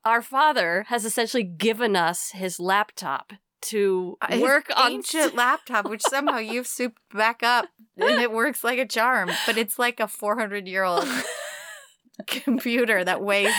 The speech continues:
Speaker 2: nine hundred
Speaker 1: Just a bunch of
Speaker 2: pounds. <laughs>
Speaker 1: sticks and logs that we have to bang on to
Speaker 2: Analog.
Speaker 1: make work.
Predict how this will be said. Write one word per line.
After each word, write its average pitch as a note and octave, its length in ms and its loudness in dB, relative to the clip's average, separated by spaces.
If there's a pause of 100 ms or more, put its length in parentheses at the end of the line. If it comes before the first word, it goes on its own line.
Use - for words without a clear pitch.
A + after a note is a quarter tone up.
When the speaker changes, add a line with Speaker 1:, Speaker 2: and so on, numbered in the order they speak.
Speaker 2:
nine - 20 -4 (140)
hundred A3+ 140 4
Speaker 1:
Just D#4 40 2
a C#4 60 4
bunch B3+ 320 2
of D#4 60 -2
Speaker 2:
pounds. D4 180 0
<laughs> - 180 0
Speaker 1:
sticks A#3+ 600 2
and G#3+ 200 2
logs F#3+ 600 4
that F3 160 0
we G3 100 2
have F#3+ 180 2
to G3 100 -2
bang F3+ 380 2
on F3 160 2
to G3+ 60 0
Speaker 2:
Analog. G3 420 2
Speaker 1:
make F#3+ 80 2
work. F3 280 -2